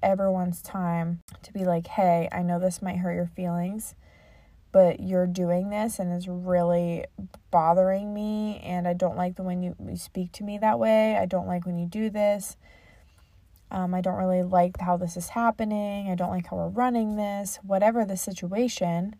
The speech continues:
then we get to have a real honest conversation and make a decision what we do next. You know, maybe that's deciding that we don't work together anymore. Maybe that's deciding that we're not dating anymore. Maybe that's deciding that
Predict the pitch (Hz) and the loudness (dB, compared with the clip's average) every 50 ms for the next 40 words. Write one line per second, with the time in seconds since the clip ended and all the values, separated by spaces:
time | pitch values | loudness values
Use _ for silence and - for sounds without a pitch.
0 | _ _ _ _ _ _ _ _ _ _ _ _ _ _ _ _ _ _ _ _ | _ _ _ _ _ _ _ _ _ _ _ _ _ _ _ _ _ _ _ _
1 | _ - 185 214 226 233 233 233 233 226 214 226 220 - - 190 - 202 208 208 | _ -2 4 6 6 6 6 4 2 2 2 0 -2 -2 -6 -4 -2 0 2 4
2 | 196 185 185 190 196 202 214 214 214 208 196 - - 190 190 196 196 196 185 - | 2 2 2 -2 -4 -2 0 0 0 0 0 -2 -2 -2 -2 -2 -4 -6 -8 -8
3 | - - 190 185 180 175 - 196 220 220 220 - 202 190 170 185 185 185 185 180 | -8 -6 -6 -6 -6 -6 -6 -4 -6 -4 -4 -6 -6 -6 -6 -4 -2 -2 0 0
4 | 180 180 185 190 - 196 180 185 175 - 208 196 196 190 190 185 175 170 180 185 | 0 0 0 -2 -2 -4 -6 -6 -6 -8 -8 -6 -6 -4 -2 -2 -2 -2 -4 -4
5 | 175 175 170 165 170 214 233 202 - - - - - - - - - _ _ - | -4 -4 -4 -2 -2 -2 -2 -2 -4 -6 -10 -12 -14 -14 -14 -16 -20 _ _ -20
6 | - - - _ _ - - 208 202 196 196 196 196 196 196 196 202 214 208 190 | -20 -20 -20 _ _ -10 -6 -4 -2 -2 -2 -2 0 0 0 0 -2 -2 -2 0
7 | 196 196 196 196 180 - - - - - - - - - - - _ _ - - | 2 4 4 2 0 -4 -10 -12 -14 -16 -20 -20 -20 -20 -20 -20 _ _ -20 -20
8 | _ - - - - - - - 196 175 - 208 185 190 196 208 202 202 190 190 | _ -20 -20 -20 -20 -12 -8 -6 -6 -2 0 2 4 4 2 2 0 -2 -2 -2
9 | 202 208 190 208 196 196 196 202 202 233 226 - - 196 196 175 175 175 170 170 | -2 -2 -2 -2 0 2 4 4 2 2 0 -6 -4 -2 0 0 0 0 -2 -2
10 | 170 170 170 160 151 151 170 180 185 190 190 185 202 185 196 196 185 - - 185 | -2 -4 -4 -6 -6 -6 -6 -4 -2 -2 -2 -2 -2 -2 0 -2 -2 -2 -8 -6
11 | - 208 196 190 196 196 196 190 185 190 196 190 190 196 196 185 - 202 196 202 | -4 -2 -2 -2 -2 -4 -4 -4 -4 -4 -4 -4 -4 -4 -6 -6 -4 -4 -4 -2
12 | 214 220 202 185 175 170 165 156 147 151 170 180 185 190 185 185 190 185 185 190 | -2 -4 -4 -4 -4 -4 -4 -4 -6 -6 -4 -4 -2 -2 -2 0 2 2 2 2
13 | 185 - - 208 180 - 202 190 190 185 190 185 185 185 185 175 175 - | 0 -4 -10 -12 -6 -2 0 0 0 0 0 -2 0 0 2 2 0 -2